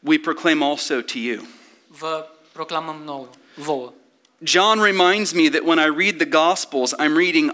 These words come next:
Speaker 1: eyewitness accounts.
Speaker 2: Ceea ce face Ioan este că îmi relatează o evidență la care a fost el martor.
Speaker 1: I recently found an artifact in my backyard at home.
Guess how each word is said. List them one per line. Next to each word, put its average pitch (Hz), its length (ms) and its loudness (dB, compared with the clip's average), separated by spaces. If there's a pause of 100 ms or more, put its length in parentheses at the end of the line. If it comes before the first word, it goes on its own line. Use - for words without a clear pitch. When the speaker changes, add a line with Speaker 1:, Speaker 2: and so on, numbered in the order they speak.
(140)
Speaker 1:
eyewitness 143 580 0
accounts. - 680 -4 (280)
Speaker 2:
Ceea 175 240 -4
ce 175 140 -8
face 175 320 -8
Ioan 165 240 -8
este 160 320 -10
că 160 300 -10
îmi 156 100 -12
relatează 156 840 -8 (120)
o 143 340 -2 (280)
evidență 156 580 -6
la 147 160 -6
care 147 200 -8
a 143 60 -10
fost - 340 -10
el 147 100 -16
martor. 143 440 -16 (460)
Speaker 1:
I 151 40 2
recently 180 440 2
found 175 320 2
an 147 120 2
artifact 147 760 0
in 139 120 0
my 123 140 2
backyard 127 640 0 (300)
at 117 100 0
home. 117 280 -6